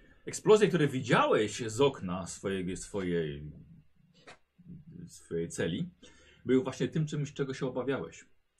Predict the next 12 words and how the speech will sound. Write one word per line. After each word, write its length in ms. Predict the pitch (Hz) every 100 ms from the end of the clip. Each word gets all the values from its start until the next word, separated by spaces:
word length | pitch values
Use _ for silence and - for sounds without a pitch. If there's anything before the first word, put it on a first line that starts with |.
| - _ _ -
Rytuał 680 | 147 165 196 185 180 175 -
nie 280 | 139 208
poszedł 680 | 233 220 208 185 170 180 180 - _
po 380 | 127 120 120 120 _
myśli 420 | 117 107 104 110 104
magów, 380 | 120 98 82
którzy 180 | - 98
sprzeciwili 480 | - - - 127 127
się 260 | - 107 101
woli 400 | 110 107 104 - _ _
Rady 280 | 107 107 101
Patriarchów. 720 | 90 98 113 117 101 - -